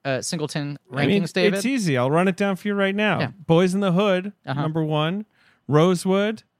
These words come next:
Speaker 2: number two. Great
Speaker 1: Mm-hmm.
Speaker 2: movie. Baby Boy, number three. Those two are kinda close for me. Both, like, very interesting, very good, not totally, you know, perfect movies. Then I have Poetic Justice at four and Too Fast at five.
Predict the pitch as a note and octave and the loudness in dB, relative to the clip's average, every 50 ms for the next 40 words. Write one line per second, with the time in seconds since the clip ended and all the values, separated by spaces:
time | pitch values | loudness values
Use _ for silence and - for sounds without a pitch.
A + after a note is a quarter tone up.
0 | _ _ _ _ - D#3 D#3+ D#3+ E3+ - - - E3 D#3+ E3 F3 G#3 G3 - - | _ _ _ _ -6 -6 -4 -4 -6 -6 -4 -4 -2 -2 0 -2 -4 -4 -4 -4
1 | E3 D#3+ D3 C#3 D#3 D#3 D#3 F3 F#3+ G3 E3 - F#3 F3 F3+ F3+ F#3+ E3+ D#3+ F3+ | -2 -2 0 0 0 0 0 0 0 -2 0 2 2 2 4 4 2 4 4 4
2 | F3+ F3+ F3+ E3+ E3+ E3 E3 E3+ D#3+ - - C#3+ D3+ D#3 D#3+ F#3 F#3 F#3+ G#3 A#3+ | 4 4 2 0 -2 -2 -2 -2 -4 -4 -6 -4 -2 -2 -2 -2 0 -2 -2 -2
3 | - - E4 D#4 A#3 G#3+ G#3 G3 - - - E3+ E3 D3+ - - - D#3 D#3 D#3+ | -2 -2 -2 0 2 2 2 2 2 0 0 0 2 0 -2 -4 -4 -4 -2 -2
4 | E3 E3+ F#3+ F3+ - _ _ _ - - - - - - _ _ _ _ F#3 E3 | -2 -2 -4 -4 -8 _ _ _ -20 -20 -20 -20 -20 -20 _ _ _ _ 2 4
5 | F3 E3+ D#3+ - - F3 D3+ C3 C#3+ D3+ D3 D#3+ D#3+ D3+ D3+ D3 D3 C#3 - D#3+ | 4 4 4 2 0 -2 -2 -2 -2 0 0 0 0 0 -2 -4 -6 -8 -8 -8
6 | D3+ C#3+ D3 C#3+ C#3+ C#3 C3+ C#3+ C#3 C#3+ C#3+ C#3 C#3 C3 C3 - - - C3+ C3+ | -6 -4 -4 -4 -4 -4 -2 -2 0 0 0 0 -2 -4 -6 -8 -4 -2 -2 0
7 | C#3+ - _ - - C#3+ C#3 C#3 C#3 C#3 C3 C3 - - - C3+ B2+ B2 A#2+ A#2+ | -2 -4 _ -4 -2 -2 0 0 -2 -2 -4 -6 -8 -8 -4 -2 0 0 0 0
8 | A#2+ B2 - - C3+ B2+ - - C3 - C#3 C3+ C3 B2+ C#3 C#3 C#3+ - - - | -2 -4 -2 0 0 0 2 -2 -4 -2 -2 0 0 0 0 -2 -4 -6 -14 -20
9 | - - _ _ - D3+ E3 E3+ F3 - F3 E3 E3+ E3 - - D3+ E3 E3 F3 | -20 -20 _ _ 2 4 4 4 2 2 2 2 2 2 0 2 2 2 4 4
10 | G3 G#3 G3 - - G3 F#3 F3+ - - G3 E3+ - - - - - - F3 E3 | 2 0 -2 -2 -2 -2 0 0 -2 -2 -4 -4 -4 -6 -8 -10 -8 -4 -2 0
11 | E3 E3+ F3+ F#3+ G#3 A#3 A3+ - _ _ _ _ _ _ - E3 D#3+ D#3 - - | 0 0 0 0 0 -2 -6 -8 _ _ _ _ _ _ -6 -6 -6 -6 -4 -2
12 | - A3 A#3+ G3+ - A3+ G#3 G#3 G3+ F3 - - F3+ C#3+ - - - - - - | 0 0 0 0 0 0 0 0 -2 -6 -6 -6 -6 -8 -8 -10 -16 -10 -2 0
13 | G3 G3+ G3 F3+ D3+ D3 D#3 F3 G#3 A#3+ A#3 - _ _ | 2 2 2 0 0 -2 -2 -4 -4 -6 -8 -12 _ _